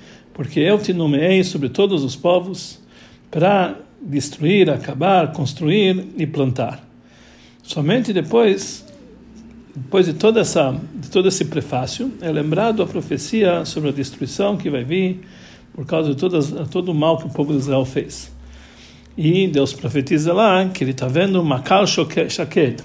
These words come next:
um bastão de uma amendoeira, que por causa dela nós entendemos na Haftará que essa é uma das semanas de desgraça, que fala sobre a destruição do templo. Precisamos entender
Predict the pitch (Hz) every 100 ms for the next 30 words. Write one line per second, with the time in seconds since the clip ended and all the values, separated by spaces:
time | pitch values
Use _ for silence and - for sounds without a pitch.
0 | - 135 123 110 - 190 180 180 185 -
1 | - - - - - - 147 165 160 160
2 | 156 160 156 147 135 123 - - - -
3 | 123 175 165 165 170 202 170 151 143 135
4 | 156 190 170 156 151 202 226 202 196 -
5 | 180 165 175 - 165 160 160 151 139 127
6 | - 143 160 151 143 - - 151 127 127
7 | 139 107 - - - 160 156 156 147 143
8 | - 139 - 151 139 - - - - -
9 | - - - - - - - - 190 262
10 | 247 196 185 170 208 208